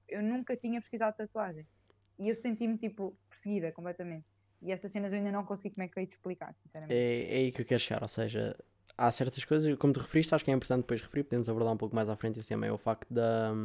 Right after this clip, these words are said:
Speaker 2: das aplicações principalmente. Muitas aplicações pedem vários dados que as pessoas dão permissão sem sequer se questionar se, se realmente é preciso. E acho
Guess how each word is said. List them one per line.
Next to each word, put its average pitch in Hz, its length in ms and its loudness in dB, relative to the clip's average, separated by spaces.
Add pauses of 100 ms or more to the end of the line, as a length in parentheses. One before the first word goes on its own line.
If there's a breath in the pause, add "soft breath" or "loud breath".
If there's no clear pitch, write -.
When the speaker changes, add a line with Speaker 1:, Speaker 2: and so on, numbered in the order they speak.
(880 soft breath)
Speaker 2:
das 123 160 4
aplicações 120 520 4
principalmente. 110 840 0
Muitas 110 280 -2
aplicações 117 800 -2
pedem 110 440 2
vários 104 340 -2
dados 120 320 2
que - 100 -6
as 107 60 -4
pessoas 120 340 0
dão 117 300 2
permissão 120 560 0
sem 123 220 0
sequer 127 320 2
se - 120 -10
questionar 131 640 2
se, 135 360 -8
se 120 60 -6
realmente 120 380 2
é 117 40 0
preciso. - 420 -6 (540 soft breath)
E 110 120 4
acho 107 200 2